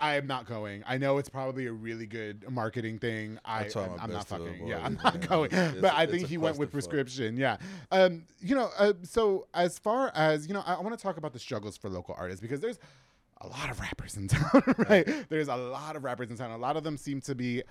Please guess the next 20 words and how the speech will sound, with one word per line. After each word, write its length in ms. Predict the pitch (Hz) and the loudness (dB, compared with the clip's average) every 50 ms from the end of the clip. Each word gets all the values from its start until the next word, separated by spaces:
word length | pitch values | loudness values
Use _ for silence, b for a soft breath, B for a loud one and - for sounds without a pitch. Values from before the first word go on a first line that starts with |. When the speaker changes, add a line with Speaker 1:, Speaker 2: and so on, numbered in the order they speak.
| B B B B B | B B B B B
Speaker 1:
having 340 | - 135 120 117 120 113 110 | 2 2 2 4 2 -2 -2
a 40 | 104 | -4
harder 380 | 98 - 127 113 113 110 107 | -6 -2 0 0 0 0 -2
time 380 | 104 - - 120 110 104 101 98 | -4 -6 -10 -10 -8 -8 -8 -8
than 160 | 98 98 - | -10 -10 -8
others 440 | - 113 110 98 104 95 95 92 - | -6 -6 -4 -4 -4 -6 -6 -8 -10
trying 280 | - - 123 110 107 101 | -10 -8 -8 -6 -6 -8
to, 100 | 98 85 65 _ - | -10 -14 -16 _ -10
I 140 | - 120 123 | -8 -8 -6
guess, 280 | 107 123 127 117 - - - - 131 113 - | -6 -6 -8 -8 -10 -16 -20 -20 -20 -4 -2
getting 320 | 131 123 117 117 110 - | -2 0 0 -2 -6 -10
exposed. 480 | - 107 - - - 120 101 87 78 B B B B B | -14 -14 -14 -8 -6 -6 -4 -4 -6 B B B B B
What 300 | B 127 175 240 254 - | B 2 2 2 2 0
do 80 | - 185 | -4 -4
you 340 | 156 131 120 120 127 131 127 | -4 -2 -2 0 0 0 0
think 360 | - - 110 95 90 - - _ _ | -2 -4 -6 -6 -6 -8 -14 _ _
the 80 | - 101 | -12 -12
problem 420 | - - 117 104 98 101 101 92 | -6 -2 0 0 0 0 -4 -6
is 320 | 92 87 85 87 90 92 - _ | -8 -8 -10 -12 -14 -16 -18 _
with 180 | 117 113 104 | -10 -10 -10